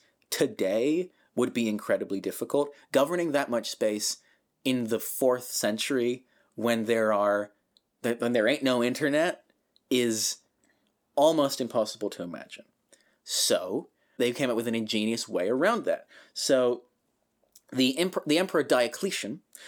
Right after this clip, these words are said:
introduces a just profoundly complex system of government called the Tetrarchy. Basically, the empire will be divided in half, and they will be governed in technically independently, but really in concert,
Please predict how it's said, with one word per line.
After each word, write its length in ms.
introduces 580
a 320
just 280
profoundly 640
complex 580
system 320
of 100
government 360
called 240
the 60
Tetrarchy. 760
Basically, 720
the 160
empire 320
will 80
be 80
divided 320
in 100
half, 440
and 140
they 40
will 60
be 120
governed 500
in 180
technically 440
independently, 600
but 180
really 360
in 100
concert, 640